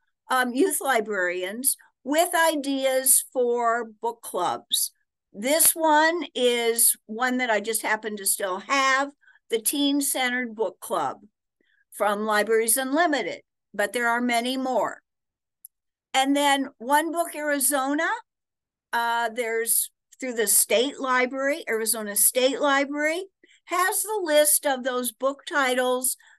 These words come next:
that we, um, used some time ago. It built up to the centennial, but some of those are wonderful stories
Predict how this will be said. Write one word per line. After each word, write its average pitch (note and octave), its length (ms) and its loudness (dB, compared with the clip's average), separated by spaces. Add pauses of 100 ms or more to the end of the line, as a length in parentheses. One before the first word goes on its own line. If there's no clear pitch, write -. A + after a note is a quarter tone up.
(100)
that A#3+ 480 2
we, C4 640 -6
um, A3 560 0
used B3+ 720 -2 (160)
some A3 320 -2
time G#3+ 300 -2
ago. G3 480 0 (280)
It G#3+ 180 -8
built B3+ 300 0
up B3 240 2
to C4 120 -12
the C4+ 100 -4
centennial, A3 1000 0 (480)
but C4+ 200 2
some D4 240 6
of F4+ 220 2
those D4 420 4
are A#3 180 2
wonderful B3 640 -2
stories G#3 720 0